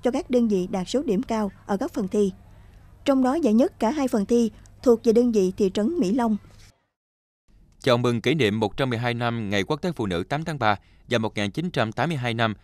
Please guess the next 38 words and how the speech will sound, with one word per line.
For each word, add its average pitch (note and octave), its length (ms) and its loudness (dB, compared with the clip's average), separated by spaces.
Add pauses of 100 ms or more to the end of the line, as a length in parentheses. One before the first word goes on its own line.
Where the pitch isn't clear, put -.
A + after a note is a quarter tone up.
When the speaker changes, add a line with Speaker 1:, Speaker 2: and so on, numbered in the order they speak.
Speaker 2:
khởi - 200 -2
nghĩa B2 240 -2
Hai C#3 160 -4
Bà G#2+ 100 0
Trưng. G#2 220 0 (800)
Đồng A#2+ 180 0
thời, A2 280 0 (140)
hướng D#3 220 -2
tới D#3+ 180 -2
kỷ B2 140 0
niệm F#2+ 280 0 (100)
bốn B2+ 180 -2
mươi F3 80 -2
bảy G#2 140 -2
năm A#2+ 240 -2 (180)
Ngày A2+ 140 -2
miền G#2+ 160 -4
Nam C3 220 -4
hoàn G2 160 0
toàn F#2 180 -4
giải G2 120 -2
phóng, E3+ 260 -6 (100)
thống D3+ 140 -4
nhất D#3+ 100 -4
đất E3 160 -8
nước, F#3 220 -2 (400)
ba B2+ 120 2
mươi B2+ 120 -4
tháng D#3 160 -8
tư A#2+ 200 -2
năm A2+ 160 -8
một G2+ 140 -6
nghìn F#2 120 -4
chín D3+ 180 -8
trăm B2 180 -4
bảy F#2+ 100 -2
mươi B2+ 120 -4
lăm, A2+ 180 -2